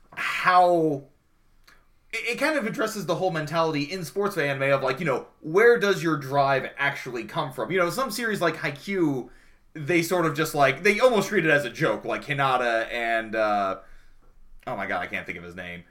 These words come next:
uh, but the, the setter, uh, like, they, you know, they kinda treat that as a,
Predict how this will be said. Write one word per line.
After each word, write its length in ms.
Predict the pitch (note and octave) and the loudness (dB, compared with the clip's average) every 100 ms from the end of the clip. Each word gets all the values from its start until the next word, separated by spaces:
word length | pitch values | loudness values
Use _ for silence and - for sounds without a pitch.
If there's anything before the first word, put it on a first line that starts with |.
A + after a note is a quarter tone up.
| _ _ _ | _ _ _
uh, 260 | A2 G2+ F#2+ | -6 -4 -2
but 240 | - G2 | -2 -4
the, 100 | G2 | -6
the 180 | G2+ G#2 | -12 -12
setter, 480 | G#2 G#2+ F#2 E2+ E2+ _ _ _ _ _ _ _ _ | -4 -2 -2 -8 -14 _ _ _ _ _ _ _ _
uh, 360 | G#2 F#2 F2 F2 F2+ _ _ _ _ _ _ | -4 -4 -4 -10 -14 _ _ _ _ _ _
like, 360 | - D3+ C#3 C3+ | -6 -4 -4 0
they, 220 | E3 E3 D#3+ | 4 6 4
you 200 | D3+ E3 | 2 0
know, 120 | B2+ | -2
they 300 | C3 D3+ D3+ | 2 2 2
kinda 260 | - G3+ E3 | 0 0 0
treat 200 | F3+ D#3 | 0 0
that 100 | C#3 | 0
as 100 | |
a, 60 | B2+ | -2